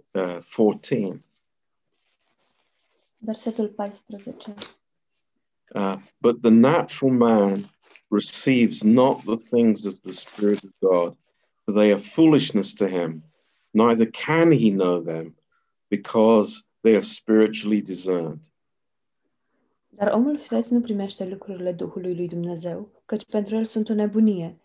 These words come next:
Speaker 2: și nici nu le poate înțelege, pentru că trebuie judecate duhovnicește.
Speaker 1: You know, uh, one of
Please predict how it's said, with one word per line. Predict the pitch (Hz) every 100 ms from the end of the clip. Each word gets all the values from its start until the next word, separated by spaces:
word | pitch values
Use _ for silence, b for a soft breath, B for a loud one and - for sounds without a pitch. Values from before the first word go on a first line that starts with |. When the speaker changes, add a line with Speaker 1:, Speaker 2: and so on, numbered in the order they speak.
| _
Speaker 2:
și | - 269
nici | 294 285
nu |
le | 220 185
poate | 190 190
înțelege, | 185 175 180 185 196 208
pentru | - 196 196
că | 202
trebuie | 202 247 220
judecate | 185 180 175 190 202
duhovnicește. | 190 190 185 190 180 180 175 - - _ _ _ _ _ _ _ _ _ _ _
Speaker 1:
You | 117
know, | 117 120 113 b b b -
uh, | 110 101 92 - _ _ _ _ _ -
one | - 113 120 139
of | 127 107